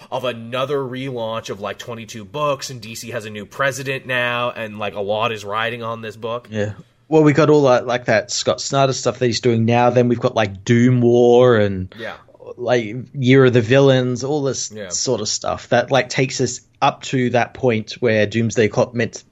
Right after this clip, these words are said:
Speaker 2: is meant to take place. So,
Speaker 1: Heck,
Speaker 2: yeah. <laughs>
Speaker 1: heck, Aquaman rewrote the creation myth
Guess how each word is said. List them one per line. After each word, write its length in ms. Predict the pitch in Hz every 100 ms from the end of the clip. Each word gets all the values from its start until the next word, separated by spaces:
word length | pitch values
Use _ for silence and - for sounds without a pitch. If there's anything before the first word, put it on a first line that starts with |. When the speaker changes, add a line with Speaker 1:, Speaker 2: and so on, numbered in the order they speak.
| -
Speaker 2:
is 140 | 127 110
meant 160 | 113
to 80 | -
take 260 | 110 107 -
place. 380 | 120 98 -
So, 280 | - 110 123 - - - - -
Speaker 1:
Heck, 100 | 170
Speaker 2:
yeah. 460 | 117 98 104 160 131
<laughs> 40 | -
Speaker 1:
heck, 200 | 175 - - -
Aquaman 800 | 156 185 - 185 147 135 117 101 - -
rewrote 560 | 120 147 131 131 127
the 80 | 127
creation 720 | - 139 127 120 120 135 113
myth 240 | 113 104